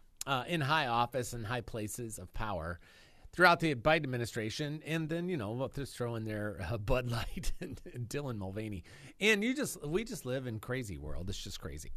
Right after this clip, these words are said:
So, uh, me being a glutton for punishment, uh, I,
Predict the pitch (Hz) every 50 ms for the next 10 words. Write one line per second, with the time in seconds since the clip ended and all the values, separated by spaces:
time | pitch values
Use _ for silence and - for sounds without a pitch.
0 | - - - - - - - - - 202 190 180 156 151 160 175 170 165 170 190
1 | 214 220 214 208 208 147 123 151 165 170 165 131 127 127 117 127 143 135 117 107
2 | - 110 98 120 131 123 110 - - 85 73 76 - - - - - - - -
3 | - - 110 104 101 95 104 107